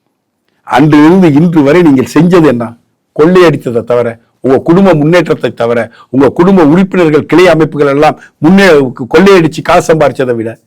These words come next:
உங்க குறுநில மன்னர்கள் கோடி கோடியாக கொள்ளையடித்ததை தவிர, இந்த தமிழகத்துக்கும் தமிழ்நாட்டு மக்களுக்கும் நீங்க செய்த சாதனை என்ன? நீங்க என்ன செஞ்சீங்க? எடப்பாடி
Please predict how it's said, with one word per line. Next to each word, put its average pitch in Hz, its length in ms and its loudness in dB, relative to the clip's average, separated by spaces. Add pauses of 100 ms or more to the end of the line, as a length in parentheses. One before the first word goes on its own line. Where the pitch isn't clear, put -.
(1000)
உங்க 175 240 2
குறுநில 202 420 2
மன்னர்கள் 180 440 2
கோடி 190 240 2
கோடியாக 165 480 2
கொள்ளையடித்ததை 170 520 0
தவிர, 127 320 0 (140)
இந்த 151 200 -2
தமிழகத்துக்கும் 160 640 0
தமிழ்நாட்டு 165 460 0
மக்களுக்கும் 147 420 -2
நீங்க 139 160 0
செய்த 165 260 2
சாதனை 160 440 0
என்ன? 113 280 -12 (800)
நீங்க 147 220 0
என்ன 190 180 2
செஞ்சீங்க? 156 520 0 (720)
எடப்பாடி 190 480 2